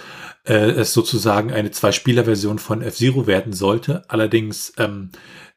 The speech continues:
kann man das, äh, wurde das auch kategorisch ausgeschlossen. Allein schon aus technischen Gründen geht's halt relativ schlecht,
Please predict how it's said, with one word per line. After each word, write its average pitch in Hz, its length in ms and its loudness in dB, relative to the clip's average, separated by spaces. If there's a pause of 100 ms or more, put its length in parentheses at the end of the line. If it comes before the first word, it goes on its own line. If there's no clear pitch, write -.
(140)
kann - 120 0
man 107 160 0
das, 104 300 0
äh, 95 240 0
wurde 113 160 6
das 107 180 0
auch 90 140 -8
kategorisch 95 560 0
ausgeschlossen. 123 880 0 (160)
Allein 104 300 4
schon 113 120 -4
aus - 160 -8
technischen 123 460 -2
Gründen - 280 -4
geht's - 280 0
halt 101 160 -2
relativ 110 340 0
schlecht, 123 400 0